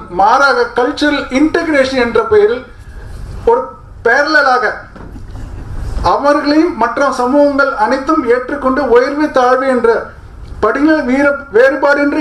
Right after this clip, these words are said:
இணையாக கருதப்பட வேண்டும் என்று கூறுகிறார். இவருடைய ம-, இன்னொரு ஆதங்கம், நேஷனல் ட்ரைபல் பாலிசி ரெண்டாயிரத்தி ஆறில் தயாரிக்கப்பட்டது. ரெண்டாயிரத்தி பதிமூணில் கமிட்டி அமைக்கப்பட்டு நூற்றி எட்டு ஆலோசனைகளை வழங்கி இருந்தாலும்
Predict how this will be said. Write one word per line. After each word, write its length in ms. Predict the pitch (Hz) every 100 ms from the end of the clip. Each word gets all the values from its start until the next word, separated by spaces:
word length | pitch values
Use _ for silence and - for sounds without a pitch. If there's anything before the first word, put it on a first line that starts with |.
| 254
இணையாக 320 | 262 294 285
கருதப்பட 480 | 285 240 262 254 240
வேண்டும் 360 | 220 262 311 302
என்று 200 | 247 233
கூறுகிறார். 480 | 226 214 202 165 - - - - - - - - - - - - - - -
இவருடைய 460 | 202 247 277 285 262
ம-, 260 | 240 233 220
இன்னொரு 320 | 285 320 254
ஆதங்கம், 500 | 226 254 254 214 285 175
நேஷனல் 500 | 233 269 285 294 254
ட்ரைபல் 400 | 247 262 269 -
பாலிசி 300 | 240 240 247
ரெண்டாயிரத்தி 360 | 233 269 262
ஆறில் 280 | 220 262 277
தயாரிக்கப்பட்டது. 720 | 233 240 262 254 233 220 196
ரெண்டாயிரத்தி 420 | 190 226 269 269 262
பதிமூணில் 400 | 247 262 285 285
கமிட்டி 360 | 240 254 294 269
அமைக்கப்பட்டு 580 | 254 247 254 254 262
நூற்றி 560 | 254 254 320 - - 320
எட்டு 240 | 285 277
ஆலோசனைகளை 680 | 254 226 254 269 262 262 240
வழங்கி 340 | 196 220 247 254
இருந்தாலும் 800 | 208 233 247 247 247 320 -